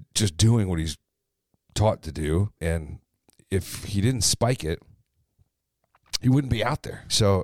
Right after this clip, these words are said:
it's not exactly the, to describe it, to describe a spike as pelting is probably a little unfair, but that's not necessarily the point.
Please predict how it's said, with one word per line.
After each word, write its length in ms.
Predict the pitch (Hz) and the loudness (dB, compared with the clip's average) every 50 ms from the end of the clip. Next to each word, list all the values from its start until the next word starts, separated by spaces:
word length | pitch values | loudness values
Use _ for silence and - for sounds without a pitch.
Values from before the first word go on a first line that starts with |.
| - | -2
it's 240 | - 95 95 92 - - - - - - _ _ _ _ _ _ _ _ _ _ | -4 -6 -6 -6 -10 -16 -20 -20 -20 -20 _ _ _ _ _ _ _ _ _ _
not 200 | - 104 120 127 | -4 -2 0 0
exactly 440 | 120 104 101 107 95 92 - 87 85 80 - | 0 0 0 0 0 0 0 -2 -2 -2 -4
the, 240 | - 80 78 78 - - - | -4 -4 -4 -4 -4 -2 0
to 140 | - 135 | 0 0
describe 520 | 113 110 107 - - - 165 156 147 135 117 | 2 2 2 2 2 2 2 2 4 2 2
it, 220 | 87 90 90 - _ _ _ _ _ _ _ _ _ _ _ | 0 -2 -4 -8 _ _ _ _ _ _ _ _ _ _ _
to 100 | - - | -4 -2
describe 380 | 104 110 - - 156 147 143 123 | 0 0 0 2 2 2 4 4
a 80 | 113 | 2
spike 480 | - - - - - 113 107 98 90 - | 2 2 2 2 2 2 2 2 0 -2
as 120 | 80 - | -4 -4
pelting 640 | - - - - 101 90 87 - 82 78 73 76 - - _ _ _ _ | -2 -2 -2 -2 -2 -4 -6 -8 -12 -14 -14 -16 -20 -20 _ _ _ _
is 80 | 98 92 | -2 0
probably 500 | - - 113 104 92 87 87 85 82 - - | 2 4 4 4 4 2 0 -2 -2 -4 -4
a 60 | - 87 | -2 0
little 260 | 87 92 90 85 78 | 2 2 2 2 0
unfair, 500 | 71 65 - - 71 65 62 52 - - - - - _ | -2 -4 -6 -6 -4 -4 -4 -6 -8 -10 -14 -16 -8 _
but 240 | - 160 139 - - _ _ _ - | 0 0 0 -2 -6 _ _ _ -6
that's 200 | 107 101 - - | -6 -6 -4 -4
not 160 | 98 82 - | -6 -8 -6
necessarily 600 | - 80 - - - - - 78 69 69 69 65 | -4 -4 -2 -2 -2 -2 -2 -4 -4 -4 -4 -6
the 100 | 60 62 | -6 -8
point. 280 | - - - 64 58 | -8 -8 -8 -8 -10